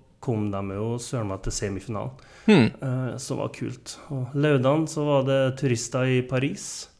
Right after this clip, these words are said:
Speaker 1: og sånn der, og så tilbake på hotell og se på stor, på en sånn ordentlig, en fi-,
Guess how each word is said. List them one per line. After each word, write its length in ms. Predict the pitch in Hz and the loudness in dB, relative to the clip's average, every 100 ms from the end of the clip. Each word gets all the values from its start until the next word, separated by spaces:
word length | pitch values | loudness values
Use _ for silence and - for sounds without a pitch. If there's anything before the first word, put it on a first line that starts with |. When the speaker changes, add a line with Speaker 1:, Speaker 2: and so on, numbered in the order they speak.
| - - - - _ - | -20 -20 -20 -20 _ -6
Speaker 1:
og 200 | 143 135 | 0 0
sånn 160 | 135 131 | 0 0
der, 220 | 151 170 | 2 0
og 60 | 131 | -4
så 140 | 131 | -4
tilbake 460 | 120 120 110 107 113 | -2 2 2 0 -6
på 140 | 113 113 | -6 -6
hotell 400 | 117 113 110 113 | -6 -6 -4 -4
og 80 | |
se 120 | 110 117 | -6 -8
på 120 | - | -8
stor, 260 | - 123 117 - - - - | -8 -6 -6 -10 -16 -16 -12
på 80 | - - | -8 -6
en 60 | 120 | -8
sånn 160 | 113 120 | -6 -4
ordentlig, 320 | 117 113 107 | -6 -6 -6
en 300 | 135 127 123 | -2 -2 -4
fi-, 160 | - | -8